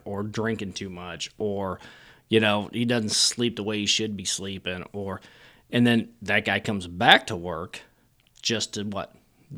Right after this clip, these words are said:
Do it all over again. And, and that, that's part of the problem too. I mean, it,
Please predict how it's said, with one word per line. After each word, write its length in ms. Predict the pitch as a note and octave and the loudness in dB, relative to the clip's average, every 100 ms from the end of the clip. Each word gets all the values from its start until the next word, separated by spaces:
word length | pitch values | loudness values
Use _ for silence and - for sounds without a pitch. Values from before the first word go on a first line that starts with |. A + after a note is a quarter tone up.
| G2+ F#2+ | -8 -4
Do 220 | G2+ F#2 | -2 -2
it 40 | |
all 220 | F2 E2 | -4 -4
over 260 | G2+ A#2 D2+ | -4 -4 -6
again. 320 | B1 - B1 - - - - - | -12 -14 -18 -20 -20 -20 -20 -8
And, 180 | - - | -2 -2
and 200 | - A2 | -2 0
that, 220 | - - | 0 0
that's 220 | F#2 B2 | -4 -6
part 200 | - F2+ D#2 | -6 -6 -6
of 40 | |
the 40 | |
problem 320 | - F2+ F2 F#2 | -6 -4 -4 -2
too. 140 | C#3 | -2
I 20 | |
mean, 160 | F2 | -2
it, 40 | F2+ | -6